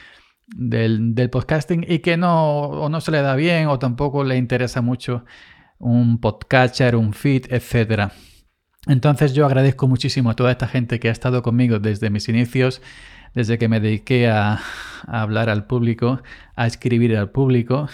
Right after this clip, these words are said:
y a hacer vídeos al público. Y agradezco, eh, por supuesto, también mucho a la gente que sí a eso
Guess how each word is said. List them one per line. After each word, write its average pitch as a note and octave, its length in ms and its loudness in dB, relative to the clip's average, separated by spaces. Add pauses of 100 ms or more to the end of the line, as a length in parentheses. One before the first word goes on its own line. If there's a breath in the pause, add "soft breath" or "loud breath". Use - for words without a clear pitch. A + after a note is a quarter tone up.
(100)
y A2 140 -4
a G2 60 -2
hacer A2 200 -4
vídeos G#2+ 300 -2
al A#2+ 120 -4
público. C3 420 0 (340 loud breath)
Y C#3+ 140 2
agradezco, A2+ 580 0 (480 loud breath)
eh, G#2 160 -6
por G#2+ 160 -4
supuesto, G#2+ 400 -2
también A2 320 0
mucho A#2+ 380 0
a A#2+ 40 4
la A2 100 0
gente A2 440 -2
que A#2 100 -2
sí B2 320 0
a G2 80 0
eso G#2+ 320 -6